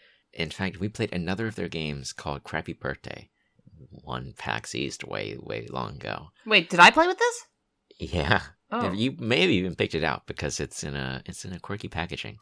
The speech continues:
Speaker 2: I was gonna say, and Crappy Birthday does sound like something I would want to play.
Speaker 1: <laughs>
Speaker 2: I mean, it has the word crap in it.
Speaker 1: So when I saw that they were looking for volunteers,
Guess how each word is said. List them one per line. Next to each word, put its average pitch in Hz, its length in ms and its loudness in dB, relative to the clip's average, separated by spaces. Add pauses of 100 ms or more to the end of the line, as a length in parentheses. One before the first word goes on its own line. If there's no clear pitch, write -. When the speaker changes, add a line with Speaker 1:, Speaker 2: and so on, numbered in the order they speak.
(120)
Speaker 2:
I 202 120 2
was 202 100 2
gonna 233 100 2
say, 233 180 8
and 175 320 6
Crappy 240 260 10
Birthday 180 300 6
does 156 160 4
sound 156 140 2
like 143 160 0
something 156 180 -4
I 147 80 2
would 147 220 -4
want 143 240 -2
to - 80 -16
play. 139 160 0 (260)
Speaker 1:
<laughs> 143 200 6
Speaker 2:
I 139 60 4
mean, 156 120 -2
it - 80 -6
has 170 180 4
the 156 80 -8
word 139 160 -6
crap - 240 -4
in - 80 -12
it. - 80 -14 (1600)
Speaker 1:
So 82 580 0 (200)
when 98 200 0
I 90 80 2
saw 104 340 0
that 98 200 -6
they 85 140 0
were 78 160 -2
looking 80 320 -4
for 92 120 -6
volunteers, 87 840 -4